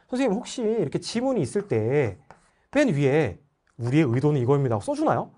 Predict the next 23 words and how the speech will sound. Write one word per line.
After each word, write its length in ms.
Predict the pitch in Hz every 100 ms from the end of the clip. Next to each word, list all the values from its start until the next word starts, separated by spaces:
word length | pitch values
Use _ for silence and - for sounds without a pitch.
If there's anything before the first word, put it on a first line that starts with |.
| -
안 160 | 101
써주죠. 440 | 98 214 - 123 -
<laughs> 1700 | - - - _ _ _ _ - - - - - - _ - - -
그건 360 | - 208 277 262
아니고, 600 | 98 101 170 190 101 - _ _ _
그러면 440 | - 269 262 180 180
선생님, 280 | - 254 196
의도를 240 | 247 269 247
어떻게 340 | 131 - -
알 180 | 240 135
수 120 | 117
있어요? 340 | 117 - 104 - _ _ _ _ _ _ - - _
"나 320 | - 135 185 -
이 200 | - 143
방향으로 680 | 160 220 240 233 226 220 226
낼 260 | 120 120 -
거야"라는 720 | 214 208 214 208 147 135 135
것을 300 | 123 175 175
알 180 | 117 135
수 200 | - 170
있는 180 | 110
게, 140 | 113 160
자, 140 | -